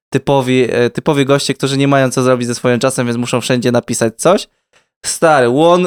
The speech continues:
on filmy za trzydzieści pięć tysięcy złotych robi, nie? A potem wchodzisz tam na profil i, no i widzisz, że po prostu to nie działa u gościa, nie? Więc może taka ankieta będzie takim fajnym usystematyzowaniem tego i,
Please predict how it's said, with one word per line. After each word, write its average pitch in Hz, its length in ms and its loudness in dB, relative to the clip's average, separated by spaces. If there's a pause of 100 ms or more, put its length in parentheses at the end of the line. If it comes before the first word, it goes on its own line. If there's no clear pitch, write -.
on 180 360 4
filmy 196 420 2
za 180 80 2
trzydzieści 196 360 -2
pięć 190 160 0
tysięcy 175 340 0
złotych 139 380 2
robi, 113 360 2
nie? 117 180 2
A 139 80 2
potem 139 240 -4
wchodzisz 139 320 0
tam 127 280 0 (300)
na 123 120 0
profil 127 580 2
i, 120 340 2
no 123 180 -4
i 196 80 2
widzisz, 175 300 0
że 117 80 -2
po 117 100 -4
prostu 113 300 -4
to 113 120 -6
nie 113 160 -2
działa 110 320 0
u 113 100 -2
gościa, 113 460 -6
nie? 151 300 -2 (380)
Więc 156 560 -2
może 165 280 0
taka 170 220 2
ankieta 165 400 2
będzie 170 240 0
takim 165 260 -4
fajnym 165 320 0
usystematyzowaniem 143 1000 -2
tego 151 260 0
i, 147 60 2